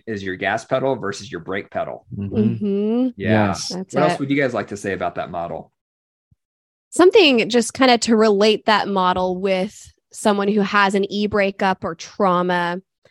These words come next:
Speaker 3: um, is don't try to drive the car with the e-brake up. Say no to painful or lousy sex.
Speaker 2: Always.
Speaker 3: That actually, if you're the lower libido spouse, that's gonna help your libido.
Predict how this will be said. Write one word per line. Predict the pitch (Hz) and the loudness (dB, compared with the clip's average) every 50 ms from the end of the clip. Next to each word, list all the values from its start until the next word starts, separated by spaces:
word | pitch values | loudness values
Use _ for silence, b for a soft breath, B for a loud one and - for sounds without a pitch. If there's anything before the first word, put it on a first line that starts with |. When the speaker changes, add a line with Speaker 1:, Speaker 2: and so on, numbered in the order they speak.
| b b b b - | b b b b -6
Speaker 3:
um, | 202 190 190 180 175 165 170 175 - | -2 -2 0 0 0 -2 -4 -4 0
is | 214 214 220 202 190 - - _ _ _ _ _ _ _ _ _ - 214 185 _ - | 0 0 0 0 -4 -10 -16 _ _ _ _ _ _ _ _ _ -16 -16 -10 _ 2
don't | 254 240 240 247 285 302 - _ - - - _ _ _ - | 4 4 4 4 2 0 -2 _ -16 -18 -18 _ _ _ -14
try | - - - 214 202 202 208 220 | -6 0 2 4 4 4 4 2
to | 220 - 220 | 2 0 0
drive | 208 202 214 214 220 202 202 | 0 0 0 0 0 0 0
the | 220 | -2
car | 202 - - 208 180 175 185 190 | -4 -2 2 2 4 4 4 4
with | 196 190 190 | 2 2 0
the | - - - 190 | -2 -6 -4 -4
e-brake | 185 185 196 190 180 175 180 - - | -4 -2 0 0 -2 -2 -4 -6 -8
up. | - 165 180 226 - - - - | -4 -4 -4 -4 -6 -8 -16 -16
Say | - - - - 269 254 269 285 | -14 -10 -2 2 4 4 4 4
no | 277 240 202 190 185 180 180 185 185 196 202 233 | 4 2 2 2 2 2 2 2 0 -2 -2 -4
to | 240 - - 220 | -6 -6 -8 -8
painful | - - - - 214 196 185 185 190 - - 196 | -6 -6 -6 -2 0 0 2 2 0 2 2 0
or | 196 190 185 185 | 2 2 0 -2
lousy | 185 180 160 156 180 175 185 180 190 | -2 -2 -2 -2 -4 -4 -4 -6 -8
sex. | - - 202 202 - - - - - - - _ B B B B B B B | -6 -6 -4 -4 -4 -6 -10 -16 -16 -16 -16 _ B B B B B B B
Speaker 2:
Always. | - 107 101 95 85 80 - - - _ - | -4 -2 -2 -2 -4 -6 -8 -12 -16 _ -2
Speaker 3:
That | - 202 202 208 240 247 294 339 - _ _ - - | 0 4 6 8 8 8 8 6 2 _ _ -2 2
actually, | 214 226 220 - - - 262 262 262 269 294 285 - | 2 2 2 2 -2 0 2 4 4 4 2 2 2
if | - 208 - | 0 0 2
you're | 214 226 247 | 4 4 6
the | 240 262 254 | 6 6 4
lower | 240 226 220 226 240 247 | 4 4 4 6 4 6
libido | 269 262 220 233 233 233 226 208 220 | 6 4 4 4 2 4 4 2 2
spouse, | - - - 214 220 214 226 - | 0 -4 -4 -2 -2 -2 -4 0
that's | - 233 330 392 - | 2 2 2 2 0
gonna | - 466 403 294 | 2 2 2 2
help | - - - 214 294 - | 0 -2 0 0 0 2
your | 247 202 190 | 2 0 0
libido. | 180 170 180 202 214 - - - | 0 -2 -6 -8 -10 -10 -12 -14